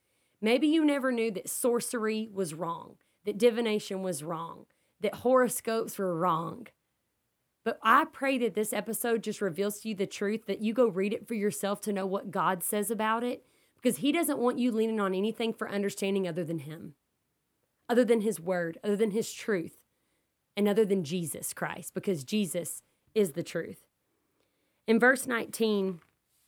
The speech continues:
it says that when her owners realized that they were, their hope of making money was gone, they seized Paul and Silas and dragged them into the marketplace to face the authorities. They were mad because their money scheme had now gone away because she was exposed.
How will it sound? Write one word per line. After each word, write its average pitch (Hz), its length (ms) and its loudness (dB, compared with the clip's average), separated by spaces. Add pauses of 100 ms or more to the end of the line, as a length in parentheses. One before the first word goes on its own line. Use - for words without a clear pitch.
(440)
it 214 120 0
says 196 540 2 (220)
that 202 240 -4
when 220 160 4
her 208 160 2
owners 240 360 4
realized 208 420 4
that 190 140 0
they 196 160 2
were, 190 240 2
their 190 140 2
hope 226 200 4
of 214 100 2
making 196 300 0
money 185 220 2
was 185 160 0
gone, 180 340 0 (320)
they 208 120 2
seized 247 500 0
Paul 220 240 2
and 226 100 4
Silas 175 400 2
and 185 180 0
dragged 185 280 0
them 190 100 0
into 185 140 2
the 190 80 0
marketplace 175 640 0
to 180 100 -4
face 170 260 -6
the 165 140 -8
authorities. 170 560 -8 (320)
They 240 160 4
were 262 120 4
mad 170 420 -4 (440)
because 208 300 2
their 220 160 2
money 220 320 2
scheme 202 340 -2
had 180 160 -4
now 180 200 0
gone 180 200 -4
away 175 200 -2
because 175 280 -4
she - 140 -10
was 175 180 -4
exposed. - 680 -12